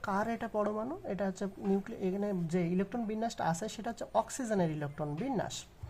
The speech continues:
আমি সমস্ত যে এখানে আছে পুরা নিউক্লিয়াসটা অর্থাৎ পরমাণুটির ভর, সমস্ত পরমাণুর ভর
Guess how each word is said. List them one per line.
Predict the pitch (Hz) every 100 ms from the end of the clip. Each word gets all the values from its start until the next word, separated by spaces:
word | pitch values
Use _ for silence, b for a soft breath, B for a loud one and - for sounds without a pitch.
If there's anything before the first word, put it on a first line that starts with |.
| B B B B B
আমি | 190 233 269 143 - - B B
সমস্ত | - - 208 240 311 311 - 302
যে | 254 254
এখানে | 214 226 190
আছে | 156 151 214 190
পুরা | 175 226 277 294
নিউক্লিয়াসটা | 269 233 196 208 175 175
অর্থাৎ | 160 190 208
পরমাণুটির | 190 190 233 277 311 311 240
ভর, | 165 156 139 - B B
সমস্ত | - 247 320 339 302
পরমাণুর | 233 202 185 170 160 147
ভর | 139 147 143 147